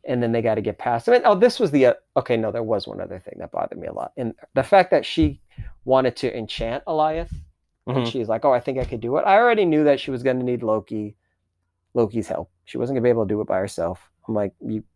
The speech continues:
Speaker 1: you know, yeah, you can enchant people. How are you gonna enchant that thing?" So I knew she was gonna need Loki's help,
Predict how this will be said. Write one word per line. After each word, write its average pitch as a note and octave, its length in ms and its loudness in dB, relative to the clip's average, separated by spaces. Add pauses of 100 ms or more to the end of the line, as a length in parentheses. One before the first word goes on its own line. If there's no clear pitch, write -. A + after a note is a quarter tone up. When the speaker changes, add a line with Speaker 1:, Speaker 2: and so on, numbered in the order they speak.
(120)
Speaker 1:
you A2+ 80 -2
know, G#2 80 -2
yeah, G#2+ 240 2
you A2 160 0
can A2+ 120 -6
enchant G#2 440 -6 (220)
people. A2+ 340 0
How - 60 -6
are A2+ 60 -6
you A2 120 -2
gonna G#2+ 160 -6
enchant G2 420 -8
that - 220 -2
thing?" - 160 -4
So C3 120 -4
I C3 40 2
knew G#3 180 8
she G3+ 100 0
was F#3 60 2
gonna E3 220 4
need C#3+ 180 2
Loki's B2+ 320 2
help, G#2+ 260 -10